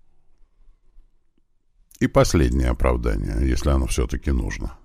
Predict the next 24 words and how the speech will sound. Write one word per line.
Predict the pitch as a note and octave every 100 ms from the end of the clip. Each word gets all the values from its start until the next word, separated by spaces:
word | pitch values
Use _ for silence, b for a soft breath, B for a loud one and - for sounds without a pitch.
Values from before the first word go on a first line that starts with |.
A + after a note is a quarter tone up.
| - - _ _ _ _ _ _ _ _ _ _
Несколько | C#3+ F3+ - A#2 A2
месяцев | G#2 F#2 D#2 C#2 C#2
назад | D#2+ D#2+ B2+ D3
я | F#2+
случайно | - D#2+ - C#3 D3 -
прочёл | - - - E2
в |
журнале | D2+ D#2+ E2 D#2 D2
Newsweek | D2+ C2+ - B2 C#3 - b b b -
небольшую | G2 F#2+ G2+ - D3+ D3
статью, | - C#3+ - C#2 A#1+
которая | C#2 C#2 E2+ E2+
меня | E2+ F2 E2
сильно | - A2+ B2+
впечатлила. | - - - - - F2 - - - - _ _ _ _ _ _ _ _ _ _ _ _
«По | D#2+ D#2+
заказу | G2+ G#2 C#3 A#2 F#2
Конгресса | - E2 E2 F2+ E2+ -
С | - C2+
Ш | - B1 G#1+ A#1+
А», |
говорилось | C#2+ D2 E2 F2 F2 -
в |
статье, | - G2+ G#2+ A2+